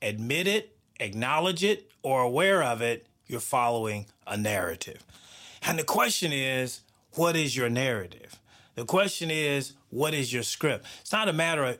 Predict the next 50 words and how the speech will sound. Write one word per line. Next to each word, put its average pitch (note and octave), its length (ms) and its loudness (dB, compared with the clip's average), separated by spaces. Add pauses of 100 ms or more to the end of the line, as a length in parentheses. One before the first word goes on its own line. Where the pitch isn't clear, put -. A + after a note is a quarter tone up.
(120)
if A#3+ 340 0
you C3 140 -2
have A2 240 -2
a G#2 80 -6
script A2 500 -4
or C3+ 220 0 (100)
if A3+ 300 -2
you A#2 140 -4
have G2 240 -2
a F#2+ 80 -6
narrative. G2 480 -4 (180)
The - 100 -8
real - 180 4
question B2 420 0
is, A2 240 -2 (120)
what A#2+ 160 0
is G2+ 180 -4
it? E2+ 140 -12 (680)
And D3+ 160 -2
where E3+ 160 4
did C#3+ 120 0
it A#2 120 -4
come G#2 180 0
from? - 220 -12 (240)
Who C#3+ 120 0
gave A#2+ 280 -2
it E2+ 80 -12
to - 160 -10
you, - 80 -20 (240)
right? A#2+ 340 -4 (380)
The C3+ 100 -4
thoughts G3+ 640 2
you D3 220 -2
think B2 640 -6 (880)
and C3+ 160 0
the C3+ 100 0
narratives D#3+ 640 0
that C3 200 -2
you B2+ 180 -4
live, A#2+ 360 0
they A2+ 100 -2
drive A#2 420 0
your G#2+ 140 -6
choices A2+ 560 -4
and G2+ 160 -6
decisions. F#2+ 500 -4
So A#2 120 -4
we F#3 140 0
got F3+ 180 -2
a A2 160 -4